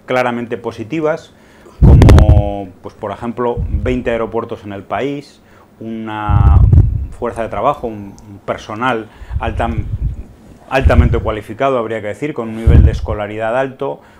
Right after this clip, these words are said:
una situación de seguridad ciudadana, pues, francamente notable en relación a, al,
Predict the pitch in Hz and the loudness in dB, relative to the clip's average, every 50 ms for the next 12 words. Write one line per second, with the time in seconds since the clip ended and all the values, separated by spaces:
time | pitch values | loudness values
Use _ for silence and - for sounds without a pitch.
0 | _ _ - 113 117 117 117 113 113 113 110 107 104 - - 104 117 110 104 127 | _ _ -14 -12 -10 -8 -8 -8 -6 -6 -6 -6 -8 -10 -12 -10 -8 -8 -6 -6
1 | 123 117 117 113 - - 107 104 107 107 110 110 117 120 117 113 120 113 110 113 | -6 -6 -6 -8 -8 -10 -10 -10 -10 -10 -8 -6 -6 -6 -6 -6 -8 -6 -4 -4
2 | 113 113 110 110 110 107 104 - 104 101 - - - _ - 117 117 120 113 120 | -4 -6 -6 -8 -8 -10 -10 -12 -14 -14 -14 -18 -20 _ -8 -8 -8 -6 -6 -8
3 | 110 110 113 101 113 107 104 104 101 - 135 127 123 117 113 107 101 101 104 104 | -8 -8 -10 -10 -10 -12 -10 -12 -8 -2 -2 -2 -2 -2 -6 -8 -10 -8 -8 -8
4 | 101 - 123 113 110 107 104 98 - _ _ _ _ _ _ - 101 98 98 95 | -8 -8 -12 -12 -10 -10 -12 -14 -16 _ _ _ _ _ _ -12 -10 -10 -10 -10
5 | 95 95 95 92 90 - | -10 -12 -12 -14 -14 -16